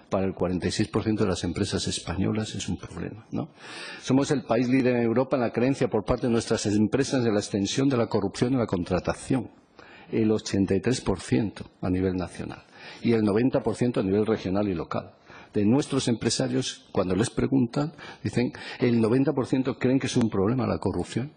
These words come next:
para la contratación, el noventa por ciento. Entonces, bueno, tenemos el récord europeo en percepción de corrupción por parte de las empresas junto a los griegos, ¿eh?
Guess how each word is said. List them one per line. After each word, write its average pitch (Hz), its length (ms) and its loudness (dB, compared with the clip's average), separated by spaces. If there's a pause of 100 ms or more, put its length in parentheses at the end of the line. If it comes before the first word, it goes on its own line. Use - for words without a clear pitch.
(120)
para 82 200 -4
la 82 80 -6
contratación, - 720 -10
el 107 180 4
noventa 98 460 2
por - 160 -6
ciento. - 360 -6 (1120)
Entonces, 147 360 0
bueno, 135 220 -2 (280)
tenemos 135 560 2
el 117 120 2
récord 110 360 2
europeo 101 440 2
en 160 60 -4
percepción 120 480 0
de 113 80 2
corrupción 107 340 0
por 107 120 0
parte 120 220 0
de 104 60 0
las 107 80 -2
empresas 113 340 0
junto 117 340 2
a 101 40 0
los 80 200 -4
griegos, 127 680 -2 (100)
¿eh? 139 160 -4